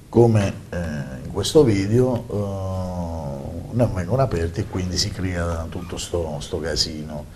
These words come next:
eh, con polveri che vengono disperse un po' dappertutto.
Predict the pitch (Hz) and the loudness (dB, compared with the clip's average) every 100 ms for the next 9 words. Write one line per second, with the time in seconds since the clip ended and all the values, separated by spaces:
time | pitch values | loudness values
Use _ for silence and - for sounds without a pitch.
0 | - - - - - - 69 73 76 73 | -18 -18 -20 -20 -20 -8 -6 -4 -6 -6
1 | 71 67 65 - 78 78 78 - 95 90 | -8 -8 -10 -10 -10 -10 -12 -6 -6 -4
2 | 87 85 82 82 82 87 85 69 71 90 | -6 -8 -8 -8 -8 -8 -4 -4 -4 -4
3 | 82 80 76 76 71 - 69 69 - 73 | -4 -4 -2 -2 -6 -6 -10 -10 -8 -8